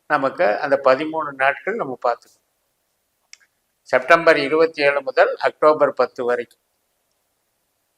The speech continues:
இப்ப வந்து பதிமூணாம் தேதி ஆரம்பிக்கிறது நாலு நாள் தான் சிம்ம ராசியில இருக்கும்.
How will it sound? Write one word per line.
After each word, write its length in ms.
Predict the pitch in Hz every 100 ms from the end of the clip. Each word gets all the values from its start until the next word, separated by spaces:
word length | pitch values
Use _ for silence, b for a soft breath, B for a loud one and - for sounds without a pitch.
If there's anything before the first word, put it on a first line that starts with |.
| _ _
இப்ப 360 | - 131 - 170
வந்து 260 | 160 156
பதிமூணாம் 600 | 180 156 147 170 175 165 160
தேதி 280 | 156 156
ஆரம்பிக்கிறது 720 | 147 139 151 151 - 139 139 143
நாலு 340 | 131 151 156
நாள் 280 | 151 156 151
தான் 160 | 165
சிம்ம 300 | 175 143 147
ராசியில 440 | 147 143 - 135 123
இருக்கும். 380 | 117 - 170